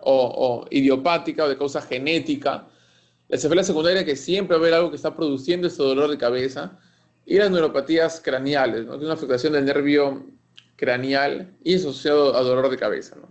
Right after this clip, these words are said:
Por lo cual esas tres patologías, este, estas tres subclasificaciones es importante en cuanto a, a cefalea, ¿no? Sigue la pantallita de virus,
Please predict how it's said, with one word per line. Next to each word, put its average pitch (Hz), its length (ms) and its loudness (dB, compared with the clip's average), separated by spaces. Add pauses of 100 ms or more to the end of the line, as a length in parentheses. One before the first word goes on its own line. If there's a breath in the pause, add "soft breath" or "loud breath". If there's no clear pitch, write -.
Por - 80 -4
lo 123 100 -2
cual 160 160 4
esas 156 220 -4
tres 151 220 -2
patologías, 143 760 -2 (720 soft breath)
este, 123 840 0 (560)
estas - 380 0
tres 175 220 0
subclasificaciones 160 560 2
es 147 80 -4
importante 151 640 -2
en 143 100 -6
cuanto 139 360 0
a, 127 220 0
a 117 200 -6
cefalea, 120 680 -2
¿no? 120 140 -14 (800 soft breath)
Sigue 151 240 -4
la 156 120 -2
pantallita 123 420 -2
de 123 80 0
virus, 123 340 -6